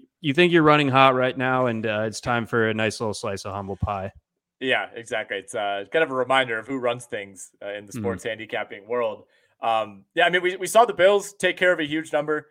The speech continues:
Speaker 2: against Pittsburgh. You know, you hit that ninety-eight yarder to Gabe Davis on the first drive, and you could kinda see the writing on the wall. And honestly, I felt that game could have been a much bigger blowout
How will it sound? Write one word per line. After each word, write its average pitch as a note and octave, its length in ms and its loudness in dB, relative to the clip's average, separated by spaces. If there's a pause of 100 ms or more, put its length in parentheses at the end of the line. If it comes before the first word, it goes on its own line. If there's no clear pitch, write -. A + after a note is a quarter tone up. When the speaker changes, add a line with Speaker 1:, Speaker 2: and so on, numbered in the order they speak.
(260)
Speaker 2:
against C#3 280 -2
Pittsburgh. C#3 500 -2
You B2+ 60 -2
know, A#2+ 60 0
you A#2 100 -4
hit - 160 -6
that B2+ 160 0
ninety-eight C3 420 -2
yarder B2+ 300 -2
to A#2+ 60 -8
Gabe B2 240 -2
Davis B2 460 -4 (300)
on B2 140 -4
the A#2 80 -8
first B2 300 -4
drive, A#2+ 340 0
and A2+ 140 -12
you A#2 160 -16
could A#2+ 120 -20
kinda B2 180 -4
see C3 160 -10
the A#2+ 100 -6
writing A#2 300 -2
on A2 120 -6
the G#2+ 60 -14
wall. A2+ 300 0
And G#2+ 160 -8
honestly, D3 280 -2
I A#2+ 80 2
felt B2+ 240 2
that A#2 140 -2
game A#2 180 -4
could A#2+ 140 -6
have A#2 80 -10
been A2+ 140 -4
a G#2 40 -14
much A2 220 -8
bigger A2 220 -8
blowout A2 440 -2